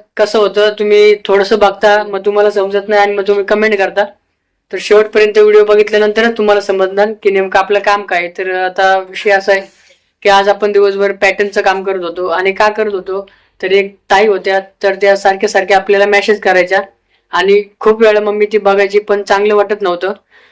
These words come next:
तर शेवटी मम्मीने निर्णय घेतला की आपण आता सगळ्यांना दिलासा द्यायचा आणि सगळ्यांचं काम करायचंय. मी किती बिझी असले तरी वेळात वेळ काढून त्यांचं काम करणार. तर ही एक चांगली गोष्ट आहे तुमच्यासाठी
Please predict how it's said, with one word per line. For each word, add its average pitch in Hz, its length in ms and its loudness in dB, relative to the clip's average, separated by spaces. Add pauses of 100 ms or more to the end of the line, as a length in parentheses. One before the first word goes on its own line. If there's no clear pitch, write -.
(220)
तर 196 180 2
शेवटी 196 320 2
मम्मीने 208 420 4
निर्णय 208 360 4
घेतला 196 340 0
की 208 100 0
आपण 196 280 0
आता 202 260 0 (580)
सगळ्यांना 226 420 2
दिलासा 214 340 0
द्यायचा 208 360 2
आणि 202 300 -4
सगळ्यांचं 196 420 -2
काम 202 220 0
करायचंय. 202 440 0
मी 196 220 -8
किती 220 360 -4
बिझी 214 240 0
असले 202 320 2
तरी 202 120 4
वेळात 202 380 2
वेळ 220 180 4
काढून 202 260 0
त्यांचं 196 420 -6
काम 202 180 -2
करणार. 226 300 -4 (1080)
तर 196 60 0
ही 202 160 4
एक 208 180 -4
चांगली 220 260 0
गोष्ट 208 220 -2
आहे 196 100 -2
तुमच्यासाठी 196 560 -4